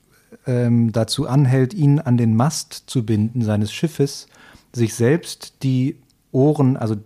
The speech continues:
die Mannschaft soll sich die Ohren mit Wachs verschließen, damit sie nichts hören und Odysseus ist eben gefesselt am Mast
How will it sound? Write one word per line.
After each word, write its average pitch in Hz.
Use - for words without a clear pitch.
die 110
Mannschaft 123
soll 117
sich 110
die 127
Ohren 131
mit 110
Wachs -
verschließen, 151
damit 117
sie 117
nichts 151
hören 147
und 131
Odysseus 120
ist 120
eben 127
gefesselt 120
am 110
Mast -